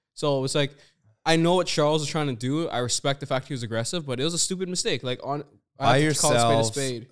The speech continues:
Speaker 2: like, just, <sighs>
Speaker 1: Just
Speaker 2: no
Speaker 1: because
Speaker 2: need
Speaker 1: you
Speaker 2: for
Speaker 1: wanted
Speaker 2: it.
Speaker 1: to get back on the D R S, like, if you were fast enough to catch up to him, then you would've made something happen. But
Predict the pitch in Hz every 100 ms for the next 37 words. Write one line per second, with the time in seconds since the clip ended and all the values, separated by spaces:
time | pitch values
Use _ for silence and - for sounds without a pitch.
0 | _ 104 107 123 120 - - 85 110 -
1 | - - 190 160 226 214 202 190 190 165
2 | 165 156 147 151 147 127 147 151 123 131
3 | 135 131 - _ _ - 143 175 214 202
4 | - 143 147 180 165 - 135 143 143 143
5 | - 185 214 226 139 143 135 131 135 131
6 | 127 131 131 120 123 123 107 113 143 165
7 | 117